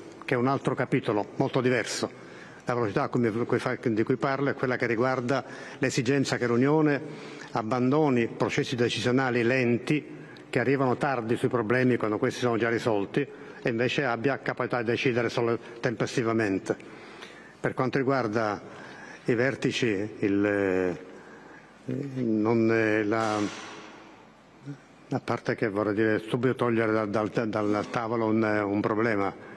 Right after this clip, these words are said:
non credo che abbia alcun, alcun rilievo, alcuna, alcun ruolo quello che poi, che, quella scena indecorosa che è avvenuta nella,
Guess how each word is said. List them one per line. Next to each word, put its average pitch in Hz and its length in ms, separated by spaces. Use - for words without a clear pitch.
non 120 160
credo 135 240
che 123 100
abbia 123 260
alcun, 117 440
alcun 117 460
rilievo, 123 460
alcuna, 110 480
alcun 127 340
ruolo 123 440
quello 113 240
che 107 120
poi, 110 200
che, 104 560
quella 110 220
scena 113 760
indecorosa 117 680
che 120 100
è - 20
avvenuta 110 720
nella, 104 400